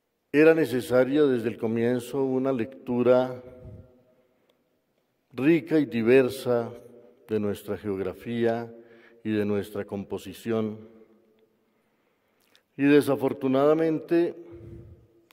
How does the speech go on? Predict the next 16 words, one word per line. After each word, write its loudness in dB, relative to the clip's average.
por 4
circunstancias 0
históricas 0
que -2
vale 6
la 2
pena 0
seguir -2
examinando, -2
crecimos 2
en 2
la 2
negación 2
o 2
en 4
el 0